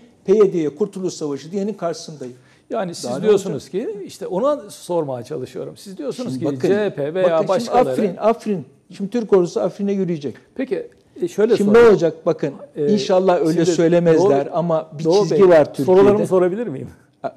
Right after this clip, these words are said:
Speaker 1: ama
Speaker 2: Yani
Speaker 1: şey,
Speaker 2: vakit açısından
Speaker 1: cevap,
Speaker 2: söylüyorum.
Speaker 1: ama cevap da
Speaker 2: Evet.
Speaker 1: vereyim.
Speaker 2: Evet.
Speaker 1: Afrin'e yürüyor, yürüyecek.
Speaker 2: Evet.
Speaker 1: Onun önümüzdeki sorun olduğu için çok önemli.
Speaker 2: Hı hı.
Speaker 1: Şimdi Türkiye'de bir grup var.
Speaker 2: Hı.
Speaker 1: Diyelim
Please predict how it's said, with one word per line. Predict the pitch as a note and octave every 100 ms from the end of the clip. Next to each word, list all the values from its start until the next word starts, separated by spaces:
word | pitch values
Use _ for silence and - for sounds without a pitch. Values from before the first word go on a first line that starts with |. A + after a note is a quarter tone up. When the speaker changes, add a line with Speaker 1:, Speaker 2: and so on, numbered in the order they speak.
| -
Speaker 1:
ama | C#3+
Speaker 2:
Yani | D#3+ -
Speaker 1:
şey, | -
Speaker 2:
vakit | E3+ E3
açısından | F#3+ D3+ D#3 E3+
Speaker 1:
cevap, | C3 B2
Speaker 2:
söylüyorum. | C#3+ B2+ A#2 C3
Speaker 1:
ama | G3 G3
cevap | E3+ F3 E3
da | C#3+
Speaker 2:
Evet. | C3
Speaker 1:
vereyim. | C#3+ G3 - -
Speaker 2:
Evet. | D#3 -
Speaker 1:
Afrin'e | G3 G3 G#3 F#3+
yürüyor, | F3+ F3 D3+ B2+ D3
yürüyecek. | D3 D3+ C3 C#3+ D3+
Speaker 2:
Evet. | - - -
Speaker 1:
Onun | D3
önümüzdeki | D#3 D3 C#3 C3+ D3 D3
sorun | - C#3 C3+
olduğu | C3 C3
için | B2 - A2+
çok | A#2+ A2
önemli. | G#2+ G#2 C#3+
Speaker 2:
Hı |
hı. | C3+ A#3 _
Speaker 1:
Şimdi | G#3 F#3+ F#3+ - _ _
Türkiye'de | - G3+ - D3 D3 E3+
bir | D#3+ D#3+ - _ - D#3 D3+
grup | D#3 D#3 -
var. | A2+ - _ -
Speaker 2:
Hı. | D3
Speaker 1:
Diyelim | C3 C3+